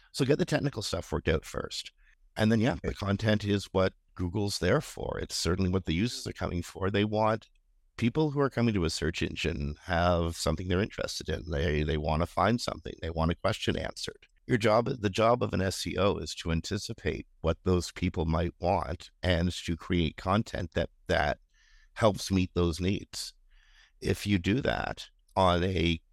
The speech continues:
good website that provides a good user experience and is technically fast,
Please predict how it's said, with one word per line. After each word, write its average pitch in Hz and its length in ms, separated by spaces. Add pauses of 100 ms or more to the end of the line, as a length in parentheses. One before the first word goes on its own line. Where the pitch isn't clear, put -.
(140)
good 98 220
website 90 640
that 90 140
provides 85 380
a - 60
good 90 180
user 87 300
experience 85 720
and 85 160
is 85 160
technically - 500
fast, - 720